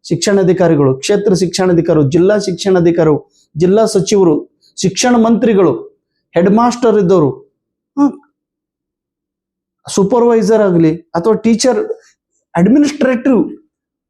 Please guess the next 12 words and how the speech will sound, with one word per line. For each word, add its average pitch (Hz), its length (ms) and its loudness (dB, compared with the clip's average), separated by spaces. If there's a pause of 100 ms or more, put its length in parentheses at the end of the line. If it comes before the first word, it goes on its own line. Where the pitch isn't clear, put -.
(840)
ಮತ್ತು 226 220 0
ಲೀಡರ್‌ಶಿಪ್, 208 840 0 (1160)
ನೇತೃತ್ವ 220 640 0
ವಹಿಸುವಂತ 214 400 0
ವ್ಯಕ್ತಿಯ 196 560 0
ಮೇಲೆ 240 380 2 (540)
ಶೈಕ್ಷಣಿಕ 202 540 -2 (300)
ಪ್ರಗತಿ 170 340 -2
ಅವಲಂಬಿತ. 170 520 0 (440)
ಇನ್ಕ್ಲೂಸಿವ್ 240 540 0
ಎಜುಕೇಶನ್, 185 600 -2 (360)
ಇಲ್ಲಿ 202 220 2